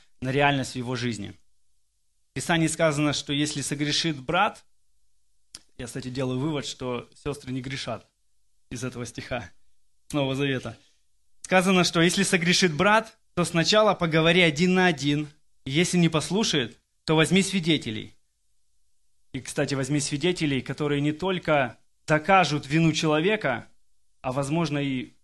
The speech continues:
покажут твою неправоту, которые посмотрят и поймут, что ты не прав.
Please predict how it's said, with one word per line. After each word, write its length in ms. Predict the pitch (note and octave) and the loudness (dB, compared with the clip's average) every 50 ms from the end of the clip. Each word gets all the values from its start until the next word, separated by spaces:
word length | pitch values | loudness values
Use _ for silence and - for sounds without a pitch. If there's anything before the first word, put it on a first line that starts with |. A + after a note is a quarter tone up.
| _ _ _ _ _ _ _ _ _ _ _ _ _ | _ _ _ _ _ _ _ _ _ _ _ _ _
покажут 420 | - C3+ - D#3+ D3+ D3+ D3+ D3+ | -8 -2 0 0 0 0 -4 -6
твою 260 | - C#3 D3+ D#3 D#3 D3+ | -4 -2 0 2 2 2
неправоту, 600 | C#3+ A#2+ A2+ A2+ A2+ A2+ A2 - A2 G2+ F#2 - _ _ _ _ _ _ _ | 0 -2 -4 -6 -6 -6 -8 -8 -12 -14 -14 -16 _ _ _ _ _ _ _
которые 380 | B2 A2+ - C3 B2+ B2+ B2+ | -12 -8 -6 -4 -2 -2 -2
посмотрят 720 | B2+ C#3 C3 - - D#3 F3 G3 - F3 C#3 A#2+ - - _ _ _ _ | -2 -6 -6 -4 -2 -2 -2 -2 -2 -4 -6 -6 -6 -10 _ _ _ _
и 80 | - B2+ | -16 -10
поймут, 300 | - C#3+ C3+ C#3+ D3+ D3+ | -6 -6 -4 -2 -2 -4
что 120 | D3+ - | -4 -8
ты 120 | G#2+ - C#3 | -10 -8 -8
не 100 | C#3 C3 | -8 -6
прав. 380 | C3 C3 A2 G2+ F#2 - - | -6 -6 -6 -8 -8 -12 -20